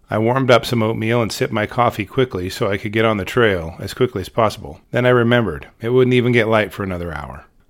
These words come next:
I decided to take advantage of having the time to start hiking toward the meadow that had often been bull moose and many other game animals there in the past. Utilizing my headlamp to light my way, I stumbled and huffed my way along the trail for about an hour and arrived just as the sun peeked over the horizon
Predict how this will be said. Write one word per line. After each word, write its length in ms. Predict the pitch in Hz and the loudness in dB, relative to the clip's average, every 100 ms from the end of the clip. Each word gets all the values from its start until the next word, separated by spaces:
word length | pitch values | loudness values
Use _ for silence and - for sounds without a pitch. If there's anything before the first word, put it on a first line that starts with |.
| _ | _
I 100 | 110 | -6
decided 340 | 107 - 147 147 | -2 2 4 4
to 120 | 127 | 4
take 200 | 123 123 | 2 2
advantage 420 | 113 113 113 104 | 2 2 2 2
of 140 | 101 | -2
having 440 | 113 113 113 123 120 | 2 2 4 2 0
the 80 | 104 | -2
time 460 | - 107 85 82 | -2 -4 -4 -10
to 100 | 110 | -10
start 340 | 101 - 87 - | -8 -8 -8 -4
hiking 500 | 120 120 98 80 85 | -4 -4 -8 -12 -10
toward 260 | 110 104 | -6 -6
the 60 | 104 | -4
meadow 400 | 104 117 80 80 | 0 0 -2 -8
that 260 | 95 87 | -10 -10
had 320 | - 113 101 - | -10 -8 -8 -4
often 460 | 101 117 - 110 101 | 0 0 0 -4 -2
been 240 | 98 95 | -4 -6
bull 200 | 95 117 | -2 0
moose 400 | 123 98 92 - - | 0 -4 -8 -12 -12
and 180 | 101 101 | -6 -4
many 220 | 107 113 | -2 -2
other 180 | 107 104 | -2 -4
game 280 | 98 95 92 | -4 -6 -6
animals 340 | 90 92 92 | -6 -8 -10
there 140 | 92 | -10
in 80 | 90 | -10
the 40 | 87 | -10
past. 500 | - 101 - - - _ _ _ _ | -10 -10 -12 -18 -20 _ _ _ _
Utilizing 480 | 131 143 147 139 123 | 0 4 4 4 4
my 140 | 120 | 2
headlamp 580 | 107 120 110 110 101 98 - | 2 0 0 0 -2 -4 -14
to 100 | - | -4
light 200 | 117 110 | 0 0
my 160 | 113 101 | 0 -2
way, 340 | 104 104 92 | -2 -2 -4
I 120 | 95 101 | -4 -8
stumbled 500 | - 139 139 101 98 | 0 0 0 -2 -4
and 100 | 95 | -2
huffed 240 | 120 117 | -2 -2
my 160 | 117 110 | -2 0
way 160 | 110 | 0
along 240 | 110 107 107 | 0 0 -2
the 80 | |
trail 240 | 95 110 101 | -2 0 0
for 140 | - | -2
about 180 | 98 98 | 0 0
an 80 | 98 | 2
hour 320 | 107 101 87 | 2 2 -2
and 140 | 92 | -4
arrived 320 | 98 107 107 95 | 0 2 2 0
just 240 | 110 - | -4 -4
as 100 | 107 | -4
the 80 | 95 | -4
sun 280 | - 113 107 | -4 -4 -4
peeked 280 | 104 - | -8 -6
over 320 | 110 98 90 87 | -6 -4 -8 -6
the 100 | 101 | -4
horizon 600 | 101 101 101 98 92 | 0 2 0 0 -4